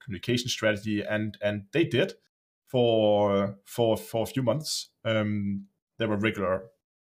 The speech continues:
regular live streams. They did some, some new, like, news segments in their live streams where they talked about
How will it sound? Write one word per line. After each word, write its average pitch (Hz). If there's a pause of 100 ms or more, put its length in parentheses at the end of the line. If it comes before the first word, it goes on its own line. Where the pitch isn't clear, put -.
(240)
regular 110
live 151
streams. 156
They 110
did 107
some, 98
some 101
new, 107
like, 87
news 151
segments 139
in 123
their 117
live 123
streams 120
where 101
they 98
talked 117
about 104